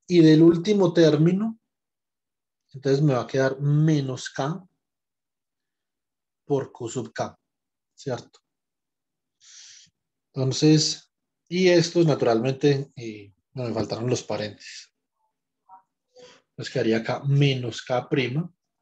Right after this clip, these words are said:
que multiplica a Q sub K más uno menos Q sub K. Este sería el primero,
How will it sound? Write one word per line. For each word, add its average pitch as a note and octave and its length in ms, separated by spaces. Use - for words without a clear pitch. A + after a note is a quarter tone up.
que C#3 100
multiplica C3+ 800
a C3 200
Q A#2 160
sub B2+ 200
K C3 160
más B2 300
uno B2 220
menos A2 320
Q - 160
sub A#2 240
K. B2+ 200
Este - 220
sería A2 240
el G#2 140
primero, B2 440